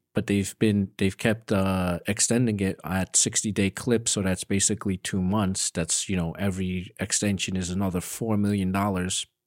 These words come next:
per person for security, or, you know, for the two of them. That's a little out of control. And I don't care if what part, what side of the party you're on, that's just not acceptable to be spending that kind of money, of that kind of taxpayer money on that.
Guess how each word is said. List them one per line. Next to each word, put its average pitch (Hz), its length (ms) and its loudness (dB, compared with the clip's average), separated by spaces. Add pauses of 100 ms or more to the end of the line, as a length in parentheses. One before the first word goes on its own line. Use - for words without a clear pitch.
per 98 160 -2
person 95 480 -2
for 85 220 -6
security, 87 560 -4
or, 82 320 -6 (320)
you 92 100 -4
know, 73 220 -4 (180)
for 101 220 0
the 87 80 -2
two 101 240 0
of 80 160 -4
them. 73 240 -6 (160)
That's 95 240 2
a 95 80 -2
little 92 320 -2
out 87 220 4
of 90 80 -4
control. 95 440 -2
And 90 120 0
I 98 80 4
don't 98 180 0
care 104 320 2
if - 240 -4
what 117 240 -2
part, 113 280 2
what 117 160 0
side 113 340 4 (400)
of 107 220 -6
the 104 80 -6
party 110 360 2
you're 110 240 4
on, 107 220 2
that's 101 260 0
just - 440 -2 (160)
not 107 180 4
acceptable 92 720 -2
to - 160 -10
be 95 160 -6
spending 95 640 0 (180)
that 104 220 2
kind 104 280 0
of 98 160 -2
money, 92 400 0
of - 320 -6 (300)
that 101 180 0
kind 101 240 0
of 90 120 -4
taxpayer 90 580 -2
money 82 320 -2
on 67 160 -6
that. 58 220 -8